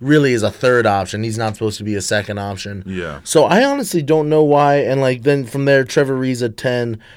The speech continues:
Speaker 1: Kanan seven point six, and then you're kinda going down.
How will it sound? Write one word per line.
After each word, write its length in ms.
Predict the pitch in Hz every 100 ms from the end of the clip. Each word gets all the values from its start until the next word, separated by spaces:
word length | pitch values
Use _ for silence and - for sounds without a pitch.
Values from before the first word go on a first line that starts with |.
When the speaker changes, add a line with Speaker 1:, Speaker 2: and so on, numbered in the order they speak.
| _ _
Speaker 1:
Kanan 640 | - - 127 120 117 117
seven 280 | 110 123 117
point 240 | 110 113 101
six, 260 | 113 -
and 80 | 117
then 100 | 110
you're 120 | 107
kinda 240 | 107 120 107
going 280 | 113 107 104
down. 380 | 135 123 110